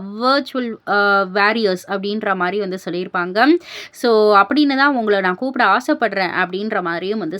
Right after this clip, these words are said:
சொல்லியிருப்பாங்க. ஆனா, இதை வந்து எல்லாருமே வந்து சொல்லி, நம்ம அஜித் சார் வந்து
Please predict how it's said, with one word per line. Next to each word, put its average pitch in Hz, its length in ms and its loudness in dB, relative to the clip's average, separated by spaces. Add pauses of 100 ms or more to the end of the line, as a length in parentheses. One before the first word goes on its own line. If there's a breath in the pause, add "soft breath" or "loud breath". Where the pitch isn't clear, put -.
சொல்லியிருப்பாங்க. 180 560 -4 (220)
ஆனா, 190 600 0
இதை 269 320 -4
வந்து 240 260 -4
எல்லாருமே 196 520 -6
வந்து 185 280 -10
சொல்லி, 190 580 -8 (200 loud breath)
நம்ம 202 220 -4
அஜித் 240 340 0
சார் 320 240 0
வந்து 202 240 -6